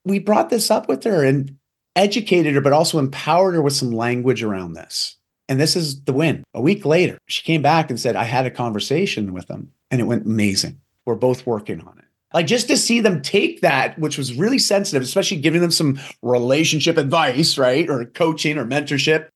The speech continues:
but seeing her receive it and then actually go and try to apply it.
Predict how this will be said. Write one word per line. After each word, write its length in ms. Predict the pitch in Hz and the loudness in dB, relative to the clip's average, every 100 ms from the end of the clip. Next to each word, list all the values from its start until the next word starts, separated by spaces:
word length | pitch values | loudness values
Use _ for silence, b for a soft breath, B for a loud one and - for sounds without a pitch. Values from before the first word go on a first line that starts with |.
| _ | _
but 220 | 151 180 180 | -2 -2 2
seeing 320 | - 214 220 | 2 2 2
her 180 | 185 165 | 0 2
receive 640 | 143 139 - 180 196 208 | 2 2 0 2 2 2
it 220 | 233 294 _ | 0 -2 _
and 180 | - 156 | -2 0
then 200 | 151 143 | 2 2
actually 400 | 135 156 - 151 | 0 -2 -4 -4
go 200 | 135 139 | -2 -2
and 100 | 131 | -4
try 200 | 131 127 | -4 -2
to 140 | 123 | -2
apply 460 | 113 - 135 117 113 | -4 -6 -8 -6 -6
it. 220 | 95 - | -8 -12